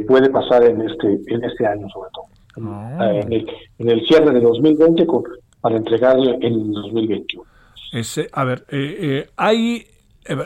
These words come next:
Speaker 2: ¿qué hacer ante esto, eh? Primero.
Speaker 1: Bueno, yo creo que se puede, eh, recurrir a la Procuraduría de Defensa del Contribuyente,
Speaker 2: Ajá.
Speaker 1: la prodecon,
Speaker 2: Ajá.
Speaker 1: para quejarse de esto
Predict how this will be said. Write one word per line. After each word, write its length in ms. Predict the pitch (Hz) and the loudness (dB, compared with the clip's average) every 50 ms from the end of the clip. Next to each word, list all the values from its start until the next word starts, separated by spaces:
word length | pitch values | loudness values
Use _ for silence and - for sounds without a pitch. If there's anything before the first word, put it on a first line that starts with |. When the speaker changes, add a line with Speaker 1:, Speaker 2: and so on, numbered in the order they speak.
| - - 135 147 - - 175 151 - | -8 -8 -8 -6 -6 -6 -8 -6 2
Speaker 2:
¿qué 120 | - 233 247 | 4 4 6
hacer 240 | - - 247 233 | 6 6 6 6
ante 180 | 202 165 131 165 | 6 6 4 4
esto, 320 | 151 - - - 120 117 | 2 2 2 2 2 2
eh? 100 | 131 226 - _ _ | 2 0 -4 _ _
Primero. 380 | - 156 139 135 131 120 113 - - _ _ _ - - - - - - - - - - - - - - - - - _ - | 2 4 4 6 6 4 2 0 -6 _ _ _ -20 -20 -20 -20 -20 -14 -12 -10 -10 -10 -12 -14 -16 -18 -20 -20 -20 _ 0
Speaker 1:
Bueno, 320 | 131 151 151 151 - - | 2 4 4 4 2 2
yo 240 | - 113 131 170 160 | 2 2 2 2 4
creo 180 | - 240 254 - | 4 2 2 2
que 100 | - - | 2 0
se 100 | - - | 0 0
puede, 420 | - - 147 151 156 151 151 156 156 151 - - | 2 4 4 6 8 6 6 4 2 -2 -2 2
eh, 680 | 127 120 117 113 113 113 110 107 110 110 - - - - _ _ _ - 123 | 2 4 4 4 4 4 2 2 -2 -6 -12 -16 -18 -20 _ _ _ -4 -2
recurrir 440 | 120 113 - 120 117 123 135 139 | -2 0 0 2 4 6 6 6
a 40 | 139 135 | 6 6
la 120 | 135 131 | 4 2
Procuraduría 640 | 131 120 104 - 117 110 110 110 110 110 117 123 123 | 2 0 0 0 0 2 2 4 4 6 6 6 6
de 360 | 120 120 107 101 101 104 - | 4 4 2 0 0 0 0
Defensa 440 | - 113 117 - - 120 117 113 135 | 0 0 0 0 0 -2 0 0 2
del 240 | 120 113 101 98 95 | 2 2 0 -2 -4
Contribuyente, 800 | - - 101 101 - 104 101 104 101 110 110 107 - - - - _ _ - | -8 -10 -10 -10 -10 -12 -12 -10 -8 -8 -6 -6 -6 -8 -10 -12 _ _ -12
Speaker 2:
Ajá. 220 | 120 104 98 117 | -10 -6 -4 -4
Speaker 1:
la 40 | 104 | -2
prodecon, 600 | 127 101 104 98 104 - - 120 127 165 196 - - - | -2 -2 -2 -2 -2 0 0 0 0 0 -4 -8 -14 -14
Speaker 2:
Ajá. 320 | - 117 107 113 131 - - - | -12 -10 -10 -10 -10 -12 -6 0
Speaker 1:
para 240 | - 131 117 117 - | 2 4 4 4 4
quejarse 580 | - 131 - - 143 143 151 143 - - 151 | 2 2 4 6 6 6 6 6 4 4 4
de 180 | 127 131 135 151 | 6 6 6 6
esto 160 | 160 165 151 | 6 4 2